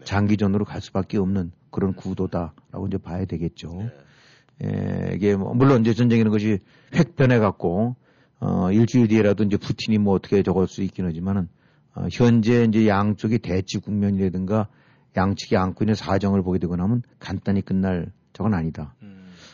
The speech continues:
Speaker 1: 그렇다고 해서 또 마냥 이 년, 삼 년 갈 수도 없는 것이 특히 이제 유럽 쪽 같은 데 피로감은 커질 거란 말입니다.
Speaker 2: 네.
Speaker 1: 무엇보다 이제 유럽국들 일단 러시아 원유 금수하고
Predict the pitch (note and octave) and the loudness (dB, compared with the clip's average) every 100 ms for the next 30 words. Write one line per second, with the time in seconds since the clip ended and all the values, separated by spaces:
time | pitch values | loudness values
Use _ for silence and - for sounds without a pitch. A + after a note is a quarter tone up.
0 | - A#2 C3 C3 B2 B2+ F2+ E2 A#2+ C#3 | -6 -2 2 2 0 -4 -2 0 2 4
1 | B2+ A#2+ C3+ C3 B2 C#3 B2+ A#2 - C3 | 4 4 4 4 4 4 4 2 2 2
2 | A2 G#2+ G#2 G2+ A#2 - _ _ _ _ | 4 4 2 0 -2 -4 _ _ _ _
3 | - - B2+ G#2+ A2+ C3+ A#2+ C#3+ - A#2+ | -6 0 2 2 4 4 4 2 2 0
4 | - A#2+ B2+ A#2+ - C3 A#2 B2+ - - | 0 2 2 2 0 2 2 2 0 -4
5 | D3 B2+ A2 F#2+ E2 E2 D#2 D#2 F2+ - | -4 0 0 0 -2 -4 -6 -8 -12 -16
6 | E2 _ - A2+ A2+ B2 A#2 G#2 G#2+ G#2+ | -20 _ -2 0 2 2 4 4 4 2
7 | G#2+ - A#2+ A2 - _ _ _ - A2 | -2 -2 0 0 -2 _ _ _ -4 -2
8 | B2+ A2+ A2 G2+ F#2 F#2+ A2 G#2+ A2+ G#2+ | 2 2 2 0 0 4 4 4 4 4
9 | G#2 A2 A2+ G#2 F#2 E2+ - _ _ - | 4 4 4 2 0 -4 -14 _ _ -4
10 | G#2 G#2+ F#2 G2+ G2 F2+ A2 | 2 2 2 -2 -2 2 2